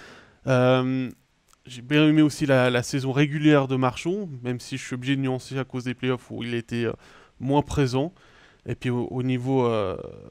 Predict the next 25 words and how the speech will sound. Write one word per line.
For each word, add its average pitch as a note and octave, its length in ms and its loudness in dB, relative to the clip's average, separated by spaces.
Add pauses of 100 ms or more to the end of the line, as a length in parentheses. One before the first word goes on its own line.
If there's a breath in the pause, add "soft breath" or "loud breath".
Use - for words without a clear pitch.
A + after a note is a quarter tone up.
(760)
au, B2+ 100 -8 (200)
au C#3 60 0
niveau D3 240 0
négatif, C#3+ 360 2
je - 40 -16
suis - 100 -16
quand C3+ 80 -4
même E3 80 0
obligé C3+ 220 -6
de C3 40 -6
mettre C3 200 -4
un B2 60 -6
petit B2+ 140 -10
peu C#3+ 140 -6
sur, G#2 320 -8
euh, A2 40 -10
sur A#2+ 180 -12
Di B2+ 120 -6
Domenico. A#2+ 520 -6
Oui, F3+ 160 0
il D#3+ 60 -4
fait - 120 -6
une B2 80 -6
super C#3 280 -4
saison, C#3+ 340 -4